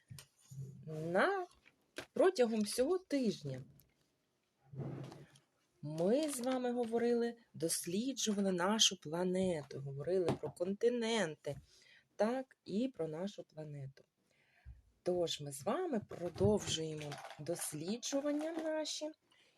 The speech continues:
і сьогодні поговоримо про погоду і клімат. Скажіть, будь ласка, яка ваша найулюбленіша пора року?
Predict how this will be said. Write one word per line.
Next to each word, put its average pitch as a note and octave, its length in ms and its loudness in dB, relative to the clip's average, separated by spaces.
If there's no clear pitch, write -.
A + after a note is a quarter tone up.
і E3+ 100 -6
сьогодні F#3 720 2
поговоримо E3 760 2
про D3 220 -6
погоду D#3 580 0
і G3 60 -10
клімат. F#3+ 480 -4
Скажіть, D#4+ 540 2
будь C#4 140 2
ласка, F#3 480 0
яка G#3 580 4
ваша B3 540 2
найулюбленіша A#3 1200 4
пора C4+ 400 4
року? F3 640 4